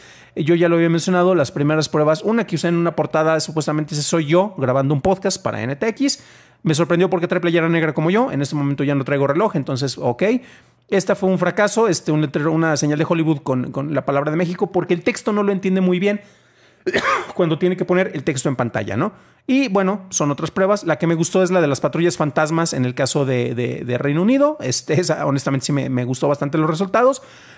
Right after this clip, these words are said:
Pero de ahí en más, estamos viendo puras mezclas muy bizarras que no tienen sentido en la mayoría de los casos. ¿Por qué? Porque, a final de cuentas, tienes que entrenarlo. Y aquí hay una cuestión que a mí me llamaba mucho la atención.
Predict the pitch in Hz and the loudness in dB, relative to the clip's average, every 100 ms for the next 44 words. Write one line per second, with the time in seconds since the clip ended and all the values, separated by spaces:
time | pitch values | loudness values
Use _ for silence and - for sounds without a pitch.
0 | _ 180 220 277 269 247 277 214 - 165 | _ 2 4 4 2 2 2 0 -4 -4
1 | - 208 214 208 208 196 226 240 220 214 | -2 -2 0 2 0 0 0 2 2 0
2 | - 196 190 240 233 214 196 202 214 - | 0 2 4 4 2 2 2 0 0 0
3 | 175 180 190 185 180 180 147 139 143 160 | 0 0 0 0 2 0 0 0 0 0
4 | 160 143 117 120 123 117 117 107 110 - | 2 2 0 0 2 0 -2 -6 -10 -10
5 | 120 - - _ _ _ _ - 226 285 | -12 -14 -20 _ _ _ _ -2 0 2
6 | 285 - 170 175 196 208 202 202 214 - | -2 -2 -2 0 2 0 0 0 0 -2
7 | - 202 196 185 196 180 147 135 156 220 | -4 0 0 2 0 0 0 2 2 0
8 | 254 320 330 330 254 - 233 233 226 214 | 2 2 2 2 0 0 0 2 2 2
9 | 202 175 175 175 175 175 165 175 233 233 | 2 2 2 2 0 -2 0 0 0 -2